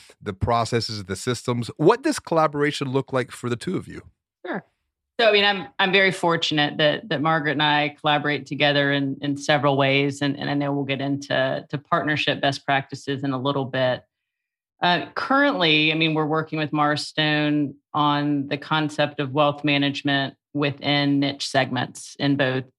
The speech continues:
Speaker 2: consumer and S M B. And, and so, you know, you've got, I think, two very different but, but holistic offerings coming together. And, and just like Margaret mentioned, you know, she's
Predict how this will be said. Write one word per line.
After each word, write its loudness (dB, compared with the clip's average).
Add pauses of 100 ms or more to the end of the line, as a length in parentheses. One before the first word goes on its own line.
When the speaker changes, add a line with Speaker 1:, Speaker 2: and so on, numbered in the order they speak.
(160)
Speaker 2:
consumer -2 (460)
and 2
S -2
M 0
B. -6
And, -4
and -2
so, -6
you 0
know, 0
you've -2
got, 0 (400)
I -2
think, 0
two 2
very 2
different 0
but, 0 (100)
but 2
holistic 0
offerings 0
coming -2
together. 0
And, -4
and -2
just 0
like 2
Margaret 0
mentioned, -2
you -2
know, -2
she's -2